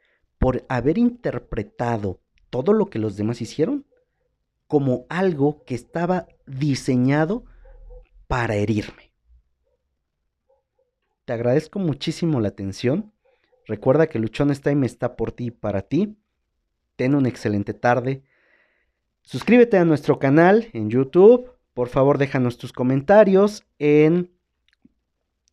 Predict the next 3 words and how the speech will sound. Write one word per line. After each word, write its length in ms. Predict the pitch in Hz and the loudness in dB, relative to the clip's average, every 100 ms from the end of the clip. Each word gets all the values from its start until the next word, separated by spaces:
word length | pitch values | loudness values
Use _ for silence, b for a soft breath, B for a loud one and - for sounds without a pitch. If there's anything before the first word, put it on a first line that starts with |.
| - | -6
ebooks 600 | 156 175 202 208 - - _ _ _ - | 0 4 4 2 -10 -20 _ _ _ -6
o 440 | 139 143 160 - | 0 2 2 0
en 720 | 123 123 127 131 135 135 135 | -4 0 0 0 0 0 -4